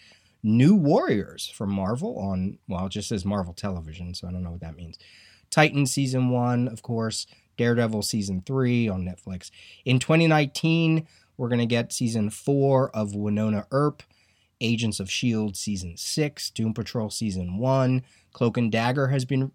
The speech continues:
been renewed for season two, Gotham season five will start in twenty nineteen,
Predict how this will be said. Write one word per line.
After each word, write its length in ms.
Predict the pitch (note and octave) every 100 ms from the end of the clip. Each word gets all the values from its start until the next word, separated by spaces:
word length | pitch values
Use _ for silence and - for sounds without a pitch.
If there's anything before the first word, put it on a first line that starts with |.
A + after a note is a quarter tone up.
| _ -
been 220 | C3+ B2+
renewed 440 | B2+ B2+ B2 B2
for 140 | - G#2
season 440 | - A2 F#2+ F#2
two, 460 | F#2 D3+ C#3+ C3+ C3 - _ _ _ -
Gotham 580 | A2+ C3+ - C#3+ D#3 - _
season 400 | - B2 A2+ G2+
five 420 | - G#2+ A2+ A2+
will 120 | G#2
start 340 | - - G2 F#2+
in 140 | F#2
twenty 240 | - G2
nineteen, 720 | F#2 F2 F2 - C#3 C3 B2+